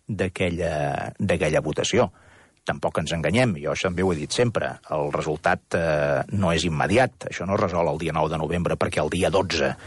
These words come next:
eh, ja ho tinguem tot resolt. Aquests processos, com vostè, eh, pot comprovar en l'escena internacional, són processos que requereixen el seu temps, a partir del resultat, que és la, que és lo fonamental. Si no hi ha resultat, no hi ha estratègia possible.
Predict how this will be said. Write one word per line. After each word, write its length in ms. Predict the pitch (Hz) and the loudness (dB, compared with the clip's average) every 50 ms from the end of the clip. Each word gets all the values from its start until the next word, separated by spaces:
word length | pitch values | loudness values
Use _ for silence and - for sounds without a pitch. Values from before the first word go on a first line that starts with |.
| - - - | -20 -10 -4
eh, 140 | - 92 - | 0 0 2
ja 140 | - - - 87 | 2 2 0 0
ho 20 | |
tinguem 360 | 85 98 92 87 80 78 76 - | 0 -2 -2 0 0 0 0 0
tot 160 | 85 76 69 | -2 0 0
resolt. 400 | - 73 71 110 131 117 - - | 0 2 4 4 4 4 2 -2
Aquests 240 | - 80 78 - - | -6 -8 -6 -6 -6
processos, 400 | - 87 92 82 - 131 123 - | -6 -4 -4 -2 -2 -2 -2 -2
com 180 | - - 78 73 | -2 -6 -6 -6
vostè, 460 | - 80 - - 90 85 76 73 76 - | -6 -8 -6 -2 0 2 2 2 0 -2
eh, 240 | - 78 76 69 71 76 | -4 -6 -4 -4 -4 -4
pot 160 | - 85 87 - | -2 -2 -2 -2
comprovar 540 | - 78 76 76 80 87 98 101 90 - | -2 -2 -2 0 2 2 2 2 2 0
en 100 | 67 71 71 67 | -2 -2 -2 -2
l'escena 280 | 69 - - 82 80 82 | -2 0 0 0 0 0
internacional, 560 | 80 - 82 80 82 80 - - 82 82 98 - | 0 0 0 0 0 0 0 0 0 0 0 0
són 140 | 127 123 | 0 0
processos 360 | 107 - - - 82 80 95 107 | 0 0 0 0 -2 -2 -2 0
que 140 | - 180 | 0 2
requereixen 420 | - 104 - 90 82 78 - - 76 | 2 2 2 0 0 0 -2 -4 -4
el 140 | 135 147 - | -4 -4 -4
seu 140 | - - | -4 -2
temps, 280 | - - 123 123 - - - - _ _ _ _ _ | 0 0 0 0 0 -4 -8 -16 _ _ _ _ _
a 100 | - 143 | 0 0
partir 400 | 123 - 151 139 123 - 180 196 | 2 2 0 0 0 0 0 2
del 180 | 135 117 98 87 | 2 2 0 -2
resultat, 600 | - 78 - 73 64 - - - - - - - - | -4 -8 -8 -8 -10 -8 -8 -8 -10 -10 -14 -20 -10
que 140 | - - | -6 -6
és 100 | 117 - - | -4 -4 -4
la, 100 | - - - | -4 -4 -4
que 120 | - 135 | -2 -2
és 60 | 120 | 0
lo 120 | 127 131 - | 0 0 2
fonamental. 560 | - 113 - 87 85 80 80 - - - 80 | 0 0 0 0 -2 -2 0 2 0 2 0
Si 140 | - - - | -2 -6 -6
no 80 | 87 95 | -2 -2
hi 60 | 107 | 0
ha 100 | 110 117 | 2 2
resultat, 320 | 113 104 107 98 - 131 | 2 0 0 0 0 0
no 140 | 147 156 - | 0 0 0
hi 60 | 101 101 | 2 2
ha 80 | 95 90 | 2 2
estratègia 480 | - - 92 92 98 92 85 87 82 | 0 -2 -4 -2 -2 -2 0 -2 -2
possible. 400 | - 92 92 160 - - - - | -2 -2 0 0 -2 -2 -4 -10